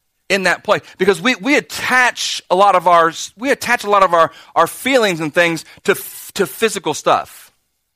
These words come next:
We attach it to, to a place. I mean, you could probably go back in your head and, I mean, I remember the place where God, God called me to be a pastor. I mean, I, I, I, I, I know the place.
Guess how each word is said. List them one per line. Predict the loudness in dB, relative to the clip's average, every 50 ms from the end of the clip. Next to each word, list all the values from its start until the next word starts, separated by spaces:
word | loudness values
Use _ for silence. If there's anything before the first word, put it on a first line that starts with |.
| _ _ _ _ _ _ _ _ _ _ _ _ _ _ _ _ _ _ _ _ _ _
We | -4 -2 -2
attach | -2 0 0 0 0 0 -2
it | -6 -6
to, | -4 -4 -4 -4
to | -4 -4 -4 -4
a | -4
place. | -4 -6 -4 0 2 4 4 2 0 -2 -10 -16 -18 -20 -20 -20 -20 _ _ _ _ _ _ _ _ _ _ _ _ _ _ -12
I | -6
mean, | -6 -4 -4
you | -4 -4
could | -4 -2
probably | 0 0 0 0 0
go | 0 0
back | 2 2 0 0 -2
in | -2
your | -2 0
head | 2 2 2 2
and, | 2 0 -2 -6 -6 -10 -8 -4
I | 0
mean, | 2 4
I | 4 4
remember | 2 2 0 0 0 0
the | -2 -4
place | -2 0 0 0 0 -2 -4
where | -4 0
God, | 2 2 0 0 -2 _
God | -4 -2 -2 -2 -6
called | -10 -2 0 2 2 2
me | 0 -4
to | -4 -2
be | -2 -2
a | -2
pastor. | 0 0 0 0 0
I | 0
mean, | 0 0
I, | 0 -2 -4 -14 -8 -2
I, | -2 0
I, | 2 2 0 2 2 0 2 2 0 0
I, | 0 -2
I | -2 0
know | 0 -2
the | -2 -2
place. | 0 0 0 0 -2 -8 -18 -20 -20